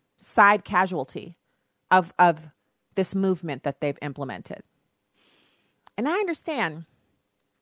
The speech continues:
that there are good people, some of them Christians, who they believe in the Black Lives Matter movement and other movements like that. But those movements are being used as tools to destroy our shared common bond, which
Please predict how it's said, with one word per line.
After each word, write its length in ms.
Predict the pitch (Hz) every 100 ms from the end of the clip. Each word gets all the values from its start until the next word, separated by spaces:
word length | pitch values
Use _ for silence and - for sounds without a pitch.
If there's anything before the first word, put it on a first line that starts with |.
| _ -
that 220 | 180 175
there 160 | 190
are 340 | 190 165 156 165 _ -
good 180 | 170 202
people, 560 | 247 233 226 220 240 - _ _ _ _
some 200 | - 175
of 100 | 190
them 120 | 190
Christians, 560 | - 208 - 240 233
who 260 | 220 165 160 - _ _ _ _ -
they 300 | 160 165 170
believe 340 | 156 165 180
in 60 | 185
the 80 | 175
Black 300 | 180 180 185
Lives 240 | 170 -
Matter 260 | 180 175 175
movement 440 | 175 170 175 170 _ _ -
and 120 | 151
other 220 | 165 175
movements 380 | 180 175 175 175
like 220 | 180 170
that. 220 | 180 170 - _ _ _ _ _ _ _ _ -
But 220 | 165 -
those 260 | 226 254
movements 340 | 240 220 226 -
are 100 | 175
being 260 | 175 175
used 300 | 180 214 233 170
as 100 | -
tools 380 | - 240 226
to 100 | -
destroy 540 | 196 180 - 196 202 196
our 140 | 165
shared 340 | 165 - 185 180
common 360 | - 175 165
bond, 420 | 151 139 - - _ _ _ _ _ _ _
which 380 | 180 208 -